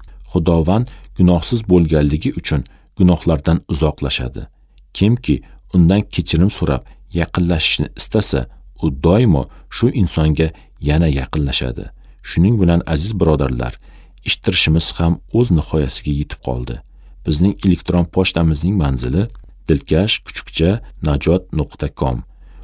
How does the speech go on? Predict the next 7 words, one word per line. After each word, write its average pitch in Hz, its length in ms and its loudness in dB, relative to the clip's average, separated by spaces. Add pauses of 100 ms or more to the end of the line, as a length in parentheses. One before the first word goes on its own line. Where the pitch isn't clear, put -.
(160)
Ushbu - 240 0
manzilimizga 87 760 4
albatta 78 560 -2 (400)
o'z 113 160 -2 (100)
fikrlaringizni 80 920 0
yozib 76 460 0
yuboring. 62 440 -6